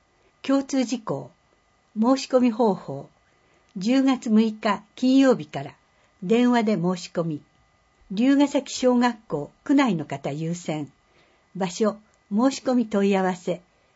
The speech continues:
龍ヶ崎コミュニティセンター。電話六二の八八八五。月曜、祝日休館です。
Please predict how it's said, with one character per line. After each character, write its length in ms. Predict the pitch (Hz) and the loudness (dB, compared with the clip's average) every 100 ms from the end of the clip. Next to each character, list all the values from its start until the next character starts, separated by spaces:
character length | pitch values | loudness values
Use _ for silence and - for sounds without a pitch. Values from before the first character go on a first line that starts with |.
| _ | _
龍 240 | 190 233 277 | -4 0 2
ヶ 140 | 285 | 2
崎 260 | 277 - - | 0 -6 -6
コ 160 | 214 | 0
ミ 120 | 214 254 | 4 4
ュ 20 | |
ニ 140 | 247 | 2
テ 120 | - | -2
ィ 80 | 247 | -4
セ 200 | 240 240 | -2 -2
ン 100 | 196 | -2
タ 140 | - 127 | -4 -14
ー。 40 | - _ _ _ _ 175 | -16 _ _ _ _ -4
電 360 | 196 214 208 | 2 4 4
話 220 | 196 185 - _ _ | 2 -2 -6 _ _
六 300 | 190 196 285 | -6 -4 0
二 240 | 254 254 240 | 2 4 2
の 260 | 226 220 - _ | 0 -4 -10 _
八 280 | - 214 262 | -10 -8 -6
八 320 | 269 285 147 | -6 -6 -6
八 300 | - 156 - | -10 -12 -10
五。 260 | - 165 127 _ _ _ _ _ _ 185 | -4 -4 -6 _ _ _ _ _ _ -4
月 320 | 196 190 247 | -4 -4 -2
曜、 300 | 254 202 - _ _ | 2 2 0 _ _
祝 280 | - - 285 | -14 -8 -4
日 340 | 254 233 226 208 | -4 -4 -6 -6
休 220 | - 214 | -2 -2
館 300 | 214 190 156 | 0 -2 -2
で 120 | 160 | -4
す。 220 | - _ | -10 _